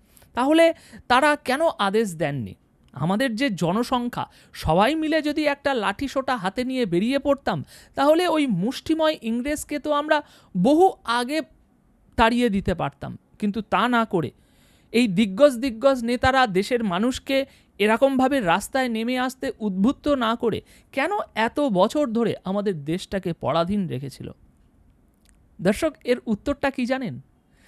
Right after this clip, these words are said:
দর্শক, এর উত্তরটা হচ্ছে মহাত্মা গান্ধী বলেছিলেন যে আমি চাইলে একদিনেই এই দেশ থেকে ইংরেজদের শা-, শাসন স-, মা-, হটিয়ে দিতে পারতাম আমার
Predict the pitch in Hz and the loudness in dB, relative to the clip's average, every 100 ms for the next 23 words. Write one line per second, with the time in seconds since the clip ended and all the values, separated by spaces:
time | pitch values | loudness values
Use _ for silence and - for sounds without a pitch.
0 | _ _ _ _ _ _ _ 220 240 370 | _ _ _ _ _ _ _ -2 0 2
1 | 349 - 285 - 359 359 320 320 - 175 | 2 2 -2 -2 -2 2 4 2 0 -4
2 | - - 190 220 254 262 247 247 240 233 | -4 -8 -4 -2 -4 -4 0 0 0 0
3 | 165 208 220 214 131 110 - 175 180 185 | 4 4 2 -2 -4 -6 -12 -2 0 2
4 | 208 - 175 196 131 - _ - 240 190 | 0 0 0 0 -2 -8 _ 0 0 0
5 | 147 196 233 127 - _ _ _ - 180 | 2 2 2 -2 -8 _ _ _ -4 -2
6 | 160 180 202 220 202 127 - _ - 180 | 0 -2 -2 -4 -6 -10 -14 _ -6 -2
7 | 170 202 190 170 196 185 - 156 - - | 0 0 0 -2 -4 -4 -4 -4 -4 -6
8 | - 180 220 165 - _ _ - - - | -6 -2 -2 -2 -10 _ _ -12 -8 -8
9 | - - 170 - 180 233 247 185 170 135 | -8 -6 -6 -2 0 0 -2 -2 -6 -6
10 | 131 - 120 - _ - 175 208 | -8 -10 -14 -16 _ -4 -2 0